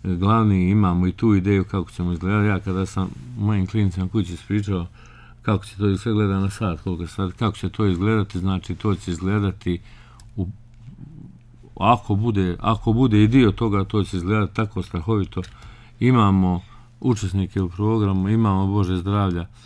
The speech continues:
i pjesme, imamo, naravno, moje drage prijatelje, sjajne momke iz Apokalipse, koji su, ali to su, ja ne znam kako, e, u, da se zahvalim tim ljudima. Jovan Mufa Vidaković,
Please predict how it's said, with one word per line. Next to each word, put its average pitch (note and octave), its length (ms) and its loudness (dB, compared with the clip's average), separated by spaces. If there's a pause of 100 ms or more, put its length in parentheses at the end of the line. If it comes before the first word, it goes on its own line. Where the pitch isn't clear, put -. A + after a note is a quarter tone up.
(300)
i F#2+ 260 4 (100)
pjesme, F#2 640 0
imamo, F2+ 580 2
naravno, F#2+ 760 2 (500)
moje G2 260 2
drage F2+ 440 2
prijatelje, F2 600 -2
sjajne F#2 540 0
momke F#2 520 -2
iz F2 120 -2
Apokalipse, F2+ 760 -4 (800)
koji F#2+ 200 2
su, - 260 -4 (220)
ali F#2+ 300 -2
to C#3 200 6
su, - 220 -6 (160)
ja G#2+ 260 2
ne C#3 180 4
znam A#2 200 0
kako, G#2+ 320 -2
e, G#2+ 260 -2
u, F#2 320 -6 (220)
da G#2 260 -4
se G#2 180 -4
zahvalim G2 560 0
tim F#2+ 260 0
ljudima. F2+ 380 -2 (1000)
Jovan A2+ 340 6
Mufa G#2+ 280 4
Vidaković, E2+ 600 -2